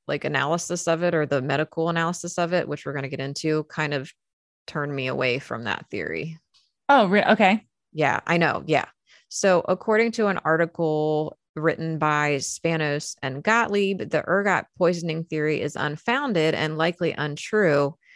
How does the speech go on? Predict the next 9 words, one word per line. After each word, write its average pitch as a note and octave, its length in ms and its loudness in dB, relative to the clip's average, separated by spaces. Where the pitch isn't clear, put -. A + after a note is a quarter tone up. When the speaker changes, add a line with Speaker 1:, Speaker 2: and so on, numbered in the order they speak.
Speaker 1:
as D#3 260 0
to D3 100 -2
the D3+ 120 -2
reason F#3+ 540 0
for D3 140 -6
the C#3+ 100 -2
Salem C3 380 -4
witch A2+ 200 -10
trials. F#2 520 -6